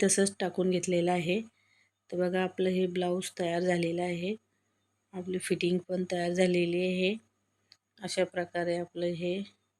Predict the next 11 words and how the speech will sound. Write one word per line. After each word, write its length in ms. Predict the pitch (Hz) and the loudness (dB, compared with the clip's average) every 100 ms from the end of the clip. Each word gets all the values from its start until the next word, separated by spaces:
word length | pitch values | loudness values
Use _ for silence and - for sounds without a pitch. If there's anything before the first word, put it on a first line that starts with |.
| _ _ _ _ _ - | _ _ _ _ _ -6
अडोतीस 440 | 180 180 175 175 - | -2 -2 -2 -6 -2
मापाचं 600 | 180 175 170 165 180 185 196 _ _ _ _ _ _ - | -2 0 -4 0 2 2 -2 _ _ _ _ _ _ -14
ब्लाऊज 500 | 170 175 175 180 - - _ _ _ _ - | -4 0 0 0 -4 -10 _ _ _ _ -14
शिवणकाम 600 | - 185 180 175 175 185 | -2 2 2 2 0 4
होतं. 340 | 180 175 175 202 - _ _ - _ | 2 4 2 2 -8 _ _ -20 _
आपला 380 | 180 170 175 180 185 185 - _ _ _ _ 185 185 - | -10 -4 0 0 -2 -4 -8 _ _ _ _ -16 -14 -4
कटिंगचा 440 | 180 175 180 175 180 | -4 2 2 6 6
व्हिडिओ 300 | 175 180 180 | 6 4 4
आधी 260 | 175 170 175 | 2 2 0
टाकलेला 440 | 180 165 185 180 185 | -2 0 4 8 8
आहे 260 | 175 185 | 6 2